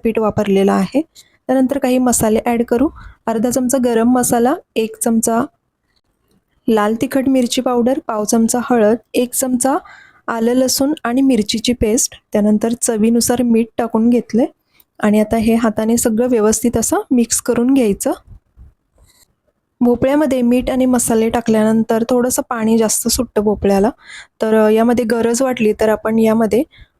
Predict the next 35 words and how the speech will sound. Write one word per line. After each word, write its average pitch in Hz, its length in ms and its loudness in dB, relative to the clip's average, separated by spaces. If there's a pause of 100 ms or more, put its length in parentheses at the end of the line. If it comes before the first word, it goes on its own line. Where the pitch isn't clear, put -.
(200)
बेसन 226 500 -2 (320)
किंवा, 277 420 0 (240)
अ, 208 380 2
ज्वारीचं 214 520 0
पीठ 220 180 -2
आपण 208 200 -2
वापरले 208 480 0 (420)
त्यामधलं 214 400 0 (100)
पीठ, 247 160 -4 (160)
अ, 202 280 0
एक 240 160 -2 (120)
ते 311 60 -2
दोन 226 260 0
चमचा 214 320 -2
आपण 233 260 -4 (240)
अजून 214 460 0
वापरू 214 320 -2
शकतो. 208 420 -4 (520)
तर 226 120 -2
मी 226 140 2
साधारण 233 460 0
दोन 226 240 0
चमचा 226 320 0
पीठ 240 320 -6 (240)
ज्वारीचं 202 420 0
घेतलेलं 214 400 2
आहे 214 260 -2 (440)
आणि 202 180 2
आता 202 180 -2
हे 226 200 0
व्यवस्थित 208 480 0
असं 240 240 -2
गोळा 196 240 2
करून 220 260 0
घेतलंय. 233 380 0